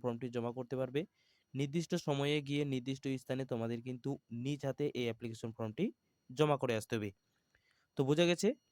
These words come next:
আচ্ছা, তারপর এই রিক্রুটমেন্টের ক্ষেত্রে কয়েকটি term and condition রয়েছে, সেই term and কন্ডিশনগুলি আমি তোমাদেরকে জানিয়ে দিচ্ছি। তো এক নম্বর কন্ডিশন তোমাদের এখানে রয়েছে, the applicant should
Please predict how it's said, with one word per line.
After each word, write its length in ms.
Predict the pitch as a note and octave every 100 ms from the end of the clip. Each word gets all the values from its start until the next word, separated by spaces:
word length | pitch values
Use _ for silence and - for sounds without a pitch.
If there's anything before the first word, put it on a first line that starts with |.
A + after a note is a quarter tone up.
| _ _ _ C3
আচ্ছা, 140 | C#3 D3
তারপর 320 | D3 - F3 F3 D3+
এই 60 | D#3+
রিক্রুটমেন্টের 680 | D#3+ F3 E3 F3 E3+ F3+ E3+ -
ক্ষেত্রে 320 | D#3 - E3 D#3+
কয়েকটি 320 | D3 C#3 - D3+ C#3+
term 200 | C3 C#3+ -
and 100 | B2+ B2+
condition 380 | B2+ B2 B2+ C3+ B2+
রয়েছে, 280 | A#2 A2+ F3 C4 -
সেই 140 | B2+ A#2+
term 140 | B2 B2+
and 100 | C3 B2+
কন্ডিশনগুলি 480 | B2 A#2+ B2+ B2+ B2+
আমি 80 | A#2+ A#2
তোমাদেরকে 360 | A2 A2 B2+ A#2
জানিয়ে 220 | A#2+ B2 A#2
দিচ্ছি। 220 | A2+ E3 A#3 _ _ _ _ _ _ _ - - _ _ -
তো 60 | C#3+ C#3 C#3
এক 60 | D#3+
নম্বর 180 | D#3 E3+ -
কন্ডিশন 320 | D#3 D#3+ F3 E3
তোমাদের 220 | D#3 D#3+ D#3
এখানে 180 | D#3 D3+
রয়েছে, 240 | D3 C#3 D#3 C#3+
the 80 | C3+ C3
applicant 460 | - C3+ C#3+ C#3+ C#3 - -
should 260 | D3 D3